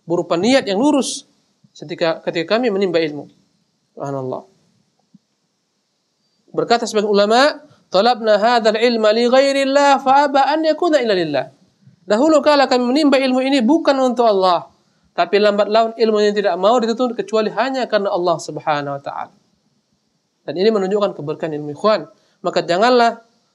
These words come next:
antum bosan menimba ilmu. Semoga ilmu ini akan memberikan kepada antum anugerah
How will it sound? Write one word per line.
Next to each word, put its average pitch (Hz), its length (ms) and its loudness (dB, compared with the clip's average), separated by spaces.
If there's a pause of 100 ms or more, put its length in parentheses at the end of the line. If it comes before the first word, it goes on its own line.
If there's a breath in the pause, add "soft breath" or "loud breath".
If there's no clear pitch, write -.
antum 165 480 -6 (480)
bosan 175 400 -4
menimba 156 240 -4
ilmu. 175 300 -4
Semoga 233 340 -2
ilmu 240 320 -4
ini 285 320 -2
akan 226 320 -6
memberikan 226 320 -4
kepada 208 240 -2
antum 208 140 -10
anugerah 233 580 0